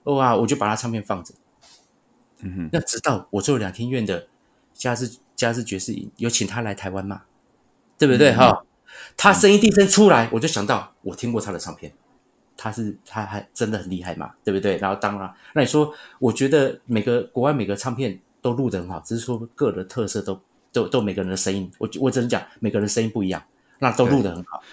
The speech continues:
Speaker 2: 对。诶，对啊，那像阿福问你哦，如果说，比如说我去听一个现场的一个，一个 concert 的时候，我一开始听的时候觉得这个声音不是很好听，可是听到后来觉得好像越听声音越好，那你觉得是因为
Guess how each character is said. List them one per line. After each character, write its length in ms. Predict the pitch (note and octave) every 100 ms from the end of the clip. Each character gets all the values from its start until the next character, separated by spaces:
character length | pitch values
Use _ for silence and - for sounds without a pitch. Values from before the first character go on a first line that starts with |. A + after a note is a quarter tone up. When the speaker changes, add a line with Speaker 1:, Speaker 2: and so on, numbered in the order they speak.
| -
Speaker 2:
对。 80 | -
诶， 20 |
对 200 | D3+ F#3
啊， 100 | B2+ A#2+
那 80 |
像 160 | D#3 E3
阿 80 | D3
福 200 | A2+ F#2+
问 160 | A2+ E2+
你 80 |
哦， 80 | D2+
如 160 | F#2 D3
果 80 | A#2+
说， 240 | G2+ A2+
比 120 | -
如 60 | G2
说 180 | B2+ A#2+
我 120 | E2+
去 160 | - G#2
听 240 | G#2+ G#2+
一 60 | G2+
个 220 | F2 D#2
现 180 | A2+ F#2
场 200 | D2 D2
的 100 | D2+
一 120 | D#2+
个， 340 | E2 D2 C#2 -
一 160 | F#2
个 180 | E2 D#2
concert 400 | - F2+ - D2
的 80 | D2
时 140 | -
候， 260 | D#2 D#2+ - - -
我 120 | A#2 D3
一 40 |
开 140 | F3+
始 120 | D#3 -
听 100 | C3+
的 80 |
时 100 | A#2+
候 60 | A#2
觉 140 | F2+
得 60 | F2+
这 120 | G#2
个 100 | G2
声 200 | F#2 G2+
音 160 | G2+ G#2 - -
不 80 | -
是 120 | G#2 F#2
很 100 | F2
好 140 | -
听， 200 | - D#2+ - - -
可 80 | -
是 60 | B2+
听 140 | D#3
到 80 | D3
后 140 | D#3
来 100 | F#2
觉 120 | F2+
得 60 | G2
好 140 | G2+
像 160 | F#2+ A2+
越 100 | A#2+
听 320 | G2+ G#2+ G#2+
声 220 | G#2+ - A2+
音 180 | A2+ A#2
越 180 | A2
好， 280 | F2 - A#1+ - _ -
那 80 |
你 140 | D3+ G2+
觉 140 | F#2
得 100 | G#2+
是 160 | A2 C3
因 80 | B2
为 260 | G#2+ E2+